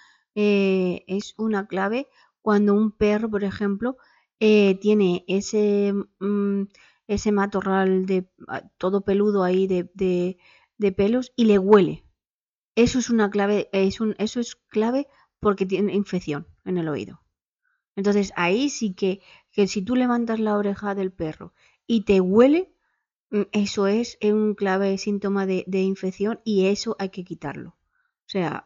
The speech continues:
salga por el campo, por la ciudad, por lo que sea. Eso hay que quitarlos.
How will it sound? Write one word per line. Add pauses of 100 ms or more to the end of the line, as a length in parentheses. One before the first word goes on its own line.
salga
por
el
campo,
por
la
ciudad,
por
lo
que
sea. (420)
Eso
hay
que
quitarlos.